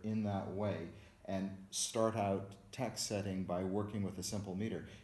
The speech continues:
You can take what were your simple metrical units and now make them submetrical units of a larger structure. And what's beautiful about it is all the syllables are already in the correct place. So I had a dog who was very,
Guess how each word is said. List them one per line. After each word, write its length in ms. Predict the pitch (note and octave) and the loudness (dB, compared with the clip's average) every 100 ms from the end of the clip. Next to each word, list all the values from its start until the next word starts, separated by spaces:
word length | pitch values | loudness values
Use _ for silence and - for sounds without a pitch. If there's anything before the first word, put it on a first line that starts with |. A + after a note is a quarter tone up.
| - | -8
You 80 | |
can 180 | G#2+ A#2+ | -2 0
take 340 | A2+ C#3+ C#3 C#3 | 2 2 0 2
what 260 | A#2 - | 2 2
were 240 | G#2+ B2 B2+ | 2 4 4
your 220 | G#2 G2 | 4 2
simple 520 | F#2+ B2 A2+ G#2+ G2+ | 2 0 0 2 2
metrical 520 | G2 F#2 F#2+ F#2+ F#2 | 2 0 -4 -4 -2
units 460 | F2+ A#2 G2+ F2+ - - | 0 2 2 0 -6 -6
and 160 | G2+ | 0
now 240 | G2+ A2+ A#2 | 2 2 4
make 340 | A2+ G#2 G2+ | 4 2 2
them 240 | G#2 G2+ - - - | 0 0 -2 -8 -14
submetrical 760 | - - B2 A2+ F2+ F#2+ G2 F2+ | -4 2 2 2 -2 -4 -4 -2
units 240 | F#2 F#2 | -2 -2
of 120 | F#2 F#2+ | -2 -2
a 40 | |
larger 400 | F2+ F#2+ F#2 F2 | 2 2 0 -4
structure. 460 | - - A2+ A2+ F#2+ | -6 0 0 0 -4
And 120 | F#2 | -4
what's 160 | F2 | -6
beautiful 540 | - G#2 B2+ D3+ A#2+ A2 | -6 -4 -2 -2 -2 -2
about 280 | G2 F#2+ G2 | 0 0 0
it 120 | G2+ G2 | -4 -4
is 340 | F#2+ F2+ - - - - | -6 -6 -10 -14 -20 -14
all 240 | - C#3 B2+ | -4 0 0
the 100 | A#2+ | 0
syllables 640 | - C#3+ C#3 G2 F#2 F2+ F#2 | -2 0 2 2 -2 -4 -4
are 180 | F#2+ F2+ F#2+ | -4 -4 -6
already 640 | A#2+ B2+ G#2+ G2+ G#2+ F2 D2 - | -4 -2 -2 0 0 -2 -6 -6
in 200 | G#2+ G2+ | -2 0
the 80 | F#2+ - | -2 -6
correct 400 | G2+ F2+ F2+ - | -8 -8 -8 -10
place. 300 | A2 F2+ - - - - | -8 -8 -8 -14 -20 -12
So 100 | D#3 | -4
I 120 | - | -2
had 500 | F#2+ - B2+ A#2 A#2 A2+ - | -2 -4 0 2 2 -2 -4
a 220 | G2+ G2+ - | -4 -4 -6
dog 320 | G2+ G2+ G2+ G2 - | -4 -2 -2 -4 -8
who 180 | F#2 | -4
was 200 | F#2+ F#2 | -4 -4
very, 600 | F#2 G2 G2+ F#2+ F#2+ F#2 | -4 -2 0 0 -2 -6